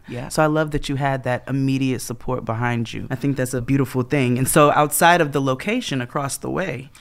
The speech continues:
Speaker 1: we have three farms in the city of Oakland
Speaker 2: Yeah.
Speaker 1: that are run by youth age five to now twenty-five.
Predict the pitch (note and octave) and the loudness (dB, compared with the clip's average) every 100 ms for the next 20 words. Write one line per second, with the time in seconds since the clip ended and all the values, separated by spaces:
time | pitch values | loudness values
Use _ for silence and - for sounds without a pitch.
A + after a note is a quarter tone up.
0 | - - D#3 E3 D#3 C3+ D3 E3+ F3 D#3 | -20 -4 2 4 4 2 0 0 2 2
1 | B2+ C3 B2 A#2+ C3+ A#2+ A2+ B2 A#2+ C#3 | 4 2 0 0 0 2 2 0 2 4
2 | C3+ D3 C#3+ B2+ B2 B2+ C3+ C#3+ C#3+ C#3 | 4 4 4 4 4 2 2 2 0 0
3 | C#3 D3+ - - C3+ C3 - - C3 C3+ | 0 -2 -8 -4 0 0 0 2 4 4
4 | C#3 - - C3+ C3 C3 C3 - - B2 | 0 -4 0 2 4 2 0 -10 -4 2
5 | C3+ C3+ C3 - D3 B2 B2 A2+ A#2 | 4 4 2 0 2 2 0 0 0